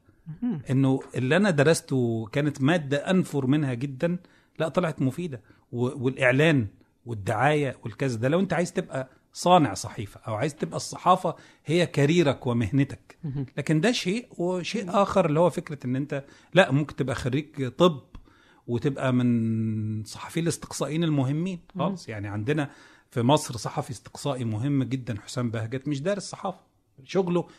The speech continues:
Speaker 2: أهم كتير من، آه، محمد أبو الغيط خريج طب، شغله في الصحافة أهم بكثير من، آه، شغل، آه، صحفيين دارسين صحافة. فدي حاجة ودي
Speaker 1: ممتاز.
Speaker 2: حاجة.
Speaker 1: ممتاز.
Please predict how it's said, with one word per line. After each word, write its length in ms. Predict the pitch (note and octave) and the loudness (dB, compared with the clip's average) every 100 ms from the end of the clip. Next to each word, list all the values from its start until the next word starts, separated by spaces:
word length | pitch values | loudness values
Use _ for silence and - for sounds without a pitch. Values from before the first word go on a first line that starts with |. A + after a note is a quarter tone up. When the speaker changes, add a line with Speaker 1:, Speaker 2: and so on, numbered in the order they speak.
| _ | _
Speaker 2:
أهم 340 | C3 C#3 F3+ E3+ | 0 4 4 4
كتير 360 | - F3+ G#3 | 0 0 0
من، 340 | D3 E3 D#3+ D3 | 0 0 -2 -2
آه، 120 | C3+ - - - | -4 -8 -16 -4
محمد 540 | B2+ A#2 - E3+ D#3 | -2 0 2 4 4
أبو 120 | D3 | 4
الغيط 420 | D3 C#3+ F#3 - - | 2 2 0 -2 -20
خريج 360 | - A#2 C#3+ - | -6 -2 -2 0
طب، 240 | F3 C#3+ - - _ _ _ - | -2 -2 -6 -20 _ _ _ -8
شغله 420 | E3 F3+ D#3+ C#3 | 2 2 4 2
في 80 | C3 | 0
الصحافة 600 | B2 - - C#3+ D3 C#3+ | -6 -10 -4 -4 -2 -4
أهم 420 | - A2+ D#3 E3+ | -4 -4 0 0
بكثير 640 | C3+ C3 B2+ - G3 G3 D3 | -2 -4 -8 -8 -6 -6 -2
من، 260 | D3+ E3 D#3+ - - _ - | -4 -4 -8 -18 -20 _ -6
آه، 180 | A#2+ | -4
شغل، 360 | A#2 D#3+ C#3+ C3 | -4 -6 -4 -2
آه، 800 | C3+ B2+ A#2+ B2 C3 B2 A2+ A2+ | 0 -2 -4 -6 -8 -6 -6 -8
صحفيين 500 | A#2 - A#2 C#3 D3+ | -12 -12 -10 -6 -4
دارسين 320 | C3 B2+ D#3 | -4 -4 -6
صحافة. 400 | D#3 A#2 D3+ - | -8 -6 -4 -4
فدي 380 | A#2 C3+ A3 B3 | -6 -4 -4 -4
حاجة 400 | - G3+ F#3+ F#3 - _ | -4 -4 -2 -6 -8 _
ودي 200 | G3 C3 | -6 0
Speaker 1:
ممتاز. 120 | C#3+ - | 0 0
Speaker 2:
حاجة. 300 | G#2 - _ _ - | -4 -6 _ _ -18
Speaker 1:
ممتاز. 360 | C#3+ C3+ A#2 | -8 -4 -4